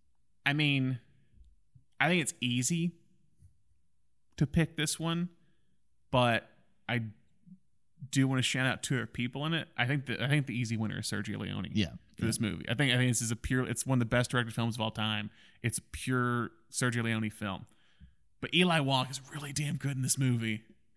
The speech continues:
Speaker 1: And Clint Eastwood is too, but I kinda like Eli Wallach a little bit more 'cause I was not, I was not expecting that coming. Maybe
Speaker 2: Sure.
Speaker 1: 'cause, maybe 'cause I was so surprised because I was expecting it to be such a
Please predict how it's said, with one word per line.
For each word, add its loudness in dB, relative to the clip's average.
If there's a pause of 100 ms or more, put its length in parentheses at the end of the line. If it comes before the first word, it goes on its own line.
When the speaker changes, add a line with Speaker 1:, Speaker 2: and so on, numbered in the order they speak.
(640)
Speaker 1:
And 4
Clint 2
Eastwood 6
is 4
too, 4
but -4
I 0
kinda 0
like -2
Eli 2
Wallach -2
a -4
little -2
bit -2
more 0
'cause -2
I 4
was 2
not, 2
I 4
was 2
not 4
expecting 0
that -2
coming. -4
Maybe 4
Speaker 2:
Sure. 8
Speaker 1:
'cause, 2 (240)
maybe 4
'cause 2
I 2
was 2
so 4
surprised 0
because -2
I 2
was 0
expecting -2
it -8
to -12
be -4
such -6
a -2